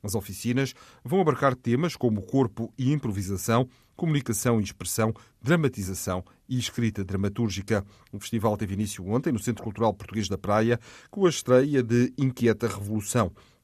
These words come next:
prémio da terceira edição do Concurso Nacional de Dramaturgia, promovido pelo C C P. Em Cabo Verde,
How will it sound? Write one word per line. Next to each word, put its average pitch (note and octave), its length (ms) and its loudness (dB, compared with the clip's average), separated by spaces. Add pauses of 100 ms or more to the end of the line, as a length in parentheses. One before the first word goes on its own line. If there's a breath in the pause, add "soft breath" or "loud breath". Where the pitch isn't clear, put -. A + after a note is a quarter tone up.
prémio G2+ 360 4
da G#2 100 0
terceira G#2+ 360 0
edição G2+ 460 -2
do C3 80 -4
Concurso A2 440 -4
Nacional G#2+ 400 2
de F#2+ 100 -6
Dramaturgia, G#2 720 0 (400 loud breath)
promovido C#3+ 640 2
pelo A2+ 320 0
C E3+ 180 0
C D3 180 -2
P. G2 300 -2 (340)
Em A#2+ 80 4
Cabo G2+ 300 2
Verde, G2+ 420 2